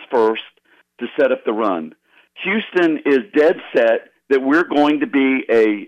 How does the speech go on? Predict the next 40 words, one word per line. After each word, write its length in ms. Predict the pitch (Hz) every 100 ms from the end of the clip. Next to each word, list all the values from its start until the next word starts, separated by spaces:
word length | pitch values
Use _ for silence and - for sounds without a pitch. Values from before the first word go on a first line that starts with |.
| -
a, 200 | 110 107 -
an, 260 | 107 101 - _ _ _ _ _ _ _ _ 101
um, 360 | 104 98 95 _ _ _ _ _ _ _ _ _ _ -
a 40 | 127
power 480 | - 175 202 202
running 300 | 170 165 170 -
football 320 | 147 - 113 -
team, 360 | 117 101 95 117 _ -
and 180 | 135 127
we're 100 | 160
gonna 200 | 160 143
run 300 | 123 147 196 -
first, 300 | 117 117 - - -
regardless 580 | 135 123 147 165 190 - 165
of 120 | 139
what, 300 | 151 151 - _ _ _ _ _ _ _ -
what 160 | 160 156
the, 320 | 139 131 120 107
the, 200 | 120 123
the 120 | 110
defense 560 | 117 139 175 - 165 147 143
is 120 | 120
giving 340 | 147 135 117 98
us. 160 | 90 - -
This 120 | 175 196
is 100 | 147
what 280 | 147 160 143
we're 180 | 147 120
going 360 | 120 131 135
to 60 | 123
do. 400 | 131 160 104 87
And, 180 | 120 120
and 200 | 135 139
what 140 | 156
it 120 | 147
winds 360 | 139 147 180 185
up 180 | 190 254
giving 320 | 180 190 160
us 140 | 127 127
is 120 | 127